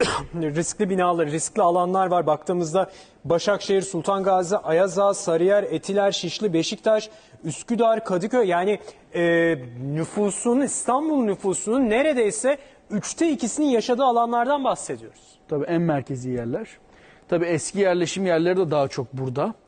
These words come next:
Speaker 2: ve çok sık
Speaker 1: Evet.
Speaker 2: binalar. Yani mesela bazen Kadıköy'den, e, veya Beşiktaş'ta bilmiyorum fark ediyor, fark ediyor, fark etmemek mümkün değil.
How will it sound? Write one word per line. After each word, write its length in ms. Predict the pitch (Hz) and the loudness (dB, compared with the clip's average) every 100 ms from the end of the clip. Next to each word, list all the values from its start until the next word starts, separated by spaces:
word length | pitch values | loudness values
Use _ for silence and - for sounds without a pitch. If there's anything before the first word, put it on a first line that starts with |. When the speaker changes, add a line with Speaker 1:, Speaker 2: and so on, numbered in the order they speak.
| - | -6
Speaker 2:
ve 60 | |
çok 260 | 160 - - | -2 -4 -4
sık 140 | 127 | -4
Speaker 1:
Evet. 120 | 110 147 | -6 -2
Speaker 2:
binalar. 460 | 143 131 120 202 - - - - _ | 0 2 2 -2 -6 -20 -20 -20 _
Yani 180 | 139 135 | -2 0
mesela 440 | 151 - 165 160 151 | 0 0 2 2 2
bazen 340 | 156 160 175 | 2 2 -2
Kadıköy'den, 720 | 156 151 156 175 165 165 175 - - 185 | -2 -4 -4 0 0 0 -2 -4 -10 -6
e, 60 | 143 143 143 143 | -2 -2 -4 -4
veya 260 | 135 139 135 | 0 0 0
Beşiktaş'ta 720 | 135 165 - 156 - 170 151 | -4 -6 -2 -2 -2 -2 0
bilmiyorum 300 | 147 160 156 | 0 0 0
fark 300 | 120 139 131 | 0 -2 -2
ediyor, 260 | 160 170 170 - | -2 -2 -2 -6
fark 320 | - 139 143 | -2 -2 -2
ediyor, 220 | 147 175 - | -4 -4 -4
fark 260 | 143 143 | -2 -2
etmemek 360 | 165 - 165 170 | -2 -2 -2 -2
mümkün 380 | 180 143 151 143 | -4 -4 -4 -2
değil. 180 | 202 | -2